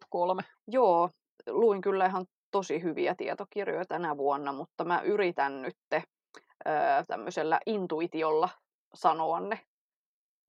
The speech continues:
Speaker 2: ö, kolme, ja sit mä vaan mainitsen ne <laughs> kolme, mitkä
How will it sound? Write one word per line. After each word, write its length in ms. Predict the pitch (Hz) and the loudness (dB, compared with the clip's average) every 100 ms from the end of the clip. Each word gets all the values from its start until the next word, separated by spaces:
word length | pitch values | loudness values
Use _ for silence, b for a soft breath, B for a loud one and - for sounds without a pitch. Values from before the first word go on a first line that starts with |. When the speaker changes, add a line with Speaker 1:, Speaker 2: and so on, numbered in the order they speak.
| - | -14
Speaker 2:
ö, 80 | - - _ _ | -14 -14 _ _
kolme, 440 | 185 170 175 190 170 | 0 2 2 0 -2
ja 100 | 165 | -6
sit 180 | 131 | -4
mä 100 | 165 | -2
vaan 260 | 143 143 156 180 | 2 2 0 -4
mainitsen 560 | 165 - 233 - 247 | -4 -4 -8 -4 -2
ne 260 | 262 277 262 | 0 0 0
<laughs> 220 | - - - | -4 -6 4
kolme, 340 | 196 185 190 | 6 6 0
mitkä 340 | - - 233 | -6 -6 -4